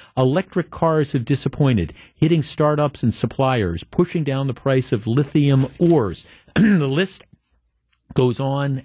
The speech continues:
and on and on. So, I mean, the, the lesson here is that if you bought into the, these green stocks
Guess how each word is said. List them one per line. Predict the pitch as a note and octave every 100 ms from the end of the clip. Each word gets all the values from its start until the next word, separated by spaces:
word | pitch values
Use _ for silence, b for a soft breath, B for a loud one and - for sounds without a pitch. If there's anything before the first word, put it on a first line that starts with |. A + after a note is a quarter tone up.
| _
and | B2+ A#2+
on | B2+ A#2+ B2 B2 -
and | C#3+
on. | F#3+ E3 D#2 _ b b
So, | - - C3+ C3+
I | C3+
mean, | C3 B2+
the, | A#2+
the | - A2+
lesson | A#2 D#3+ G3+ - F3 C#3 B2 -
here | - D#3 B2+ G#2
is | F#3 F#3 F2+ D#2+ - - _ _ _
that | C3+ B2+ B2+ -
if | D3+ A#2+ -
you | C3+ B2+ A#2+ A#2 b b b G2+
bought | G#2 D#3+ G3 -
into | E3 D3 C#3+ D3 B2 B2
the, | A#2
these | A#2+ G#2+ G2
green | A2 G#2+ E3 F3
stocks | C#3+ - C3 G2+ - - -